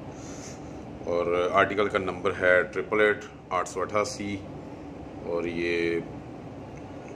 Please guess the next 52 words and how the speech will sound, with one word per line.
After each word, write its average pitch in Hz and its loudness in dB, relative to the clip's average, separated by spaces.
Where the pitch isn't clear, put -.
पूरा 101 4
set 113 2
available 113 4
है 107 2
सात 101 4
दस - -4
चार 98 2
छः 104 6
एक 95 2
तीन 104 0
ग्यारह 98 6
तीन 98 2
आठ 87 4
दस 85 -2
में। 82 -2
अभी 139 4
की 165 0
जो 143 8
मौजूदा 120 8
price 117 4
है 113 4
इसकी, 107 -2
बड़े 101 6
पेयर 101 6
की 101 0
एक 92 0
सौ 98 -2
अस्सी 95 -2
रुपये 110 6
है, 107 2
फिर 98 0
चार 92 4
छः 98 0
एक 90 0
सौ 90 -4
साठ, 98 6
एक 95 -2
तीन 98 -2
डेढ़ 101 4
सौ 110 2
और 104 6
ग्यारह 95 4
तेरह 101 0
एक 92 -8
सौ 98 0
चालीस। 85 0
सबसे 127 2
छोटा 123 4
आठ 113 6
दस 113 0
भी 123 0
अवेलेबल, 104 2